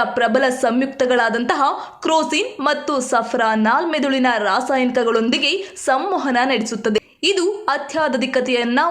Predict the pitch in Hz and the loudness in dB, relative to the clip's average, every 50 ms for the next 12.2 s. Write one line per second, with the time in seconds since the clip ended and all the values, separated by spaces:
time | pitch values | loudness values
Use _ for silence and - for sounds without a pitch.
0 | 330 269 247 - - 247 233 254 277 254 254 - 269 220 - 240 214 247 311 - | 0 -2 -4 -2 0 2 2 2 2 0 -2 -4 -4 -2 -2 0 2 2 0 0
1 | - 320 277 277 277 - 294 262 247 - 262 247 226 233 214 196 226 226 254 254 | 0 0 0 0 0 0 0 -2 0 2 2 2 2 2 2 2 2 2 2 0
2 | - 294 262 262 262 254 247 240 247 240 226 214 214 - 214 208 226 226 247 247 | 2 2 2 4 4 2 2 2 2 2 2 0 0 0 0 0 2 2 4 4
3 | 247 247 240 220 214 214 214 - 226 214 208 190 165 - - - - - - - | 4 4 4 2 2 2 0 0 0 0 0 0 -2 -6 -10 -16 -20 -20 -20 -20
4 | - _ - 294 285 277 269 285 254 254 247 214 220 - 240 226 240 254 247 240 | -14 _ -2 -2 0 0 2 2 2 2 0 0 0 0 0 0 0 0 0 2
5 | 247 226 - 240 214 208 214 208 208 - 226 233 262 269 262 254 254 254 - 247 | 2 0 0 0 2 2 0 0 0 0 0 0 2 2 0 0 -2 -2 -2 0
6 | 214 202 214 247 247 240 254 233 240 - - 226 226 226 226 226 220 226 262 339 | 0 0 0 0 0 0 -2 -2 -4 -4 -4 -4 -2 -2 0 0 0 0 0 2
7 | 320 269 302 403 - - - - 240 262 254 247 247 240 240 254 320 339 339 - | 2 2 0 0 -4 -8 -10 -2 0 0 2 2 2 2 2 2 0 0 -2 -2
8 | 339 330 285 277 269 262 262 285 - - - 247 233 285 302 294 294 285 269 254 | 0 2 2 2 2 2 0 -2 -2 -2 -2 0 0 0 0 0 0 2 2 2
9 | 247 233 220 220 220 - 240 214 247 247 - 208 277 349 320 262 294 339 339 - | 2 2 2 0 0 0 2 2 0 0 0 -2 -2 0 0 0 0 -2 -2 -2
10 | - 214 233 247 254 247 247 269 240 226 233 208 220 220 214 220 226 214 202 202 | -2 -2 -2 -2 -4 -2 -2 -2 0 0 0 0 0 0 0 0 -2 -2 -2 -2
11 | - 214 196 202 185 165 - - - 269 330 359 330 311 381 381 - - 294 285 | -2 -2 0 0 0 -2 -6 -8 -4 -2 -2 0 0 -2 -2 -4 -4 -6 -4 -2
12 | 285 262 262 277 | -2 -2 0 2